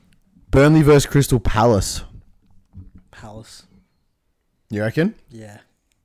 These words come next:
Speaker 1: Burnley's going shit, aren't they?
Speaker 2: Yeah.
Speaker 1: Burnley's lost eight of their last nine games.
Speaker 2: Palace.
Speaker 1: Yeah, go Palace. Chuck Palace in.
Speaker 2: But Palace are gonna poo.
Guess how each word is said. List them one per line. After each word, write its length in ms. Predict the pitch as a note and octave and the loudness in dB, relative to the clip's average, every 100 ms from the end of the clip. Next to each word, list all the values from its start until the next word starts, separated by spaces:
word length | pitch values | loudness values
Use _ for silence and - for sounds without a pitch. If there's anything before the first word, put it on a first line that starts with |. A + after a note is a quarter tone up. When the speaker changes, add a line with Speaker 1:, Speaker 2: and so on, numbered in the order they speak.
| _ _ _ _ | _ _ _ _
Speaker 1:
Burnley's 340 | A2 G#2 A#2+ A#2+ | -8 -4 -4 -4
going 240 | G#2+ E2+ | -6 -6
shit, 320 | - - E2+ | -10 -12 -10
aren't 380 | E2+ E2 E2+ D#2+ | -10 -8 -10 -12
they? 100 | A#2 | -16
Speaker 2:
Yeah. 240 | A2 G2+ - _ _ - | -20 -20 -20 _ _ -6
Speaker 1:
Burnley's 340 | A#2 C3 B2+ | -2 -2 0
lost 280 | A#2+ A#2+ - _ - | -2 -2 -8 _ -10
eight 220 | F2+ G2+ G#2+ | -6 -4 -4
of 100 | G#2+ | -4
their 100 | G2 | -2
last 260 | F#2+ F#2 | -4 -4
nine 260 | F#2+ F2+ F2+ | -4 -4 -6
games. 500 | F#2 E2+ F2 F2+ - _ _ _ | -8 -10 -12 -14 -16 _ _ _
Speaker 2:
Palace. 560 | - A2 A#2 - - - | -20 -20 -20 -20 -20 -12
Speaker 1:
Yeah, 180 | F2+ E2 | -8 -6
go 180 | G2+ G2+ | -4 -4
Palace. 360 | - C2+ D#2+ | -4 -6 -8
Chuck 240 | - G2+ - | -6 -8 -6
Palace 360 | E2 E2 - | -8 -8 -10
in. 140 | E2+ D#2+ - | -14 -14 -18
Speaker 2:
But 160 | C3 - | -20 -18
Palace 400 | C3+ B2+ B2 C#3+ | -16 -16 -16 -16
are 40 | |
gonna 200 | B2+ A2+ _ - | -16 -18 _ -20
poo. 180 | B2 | -20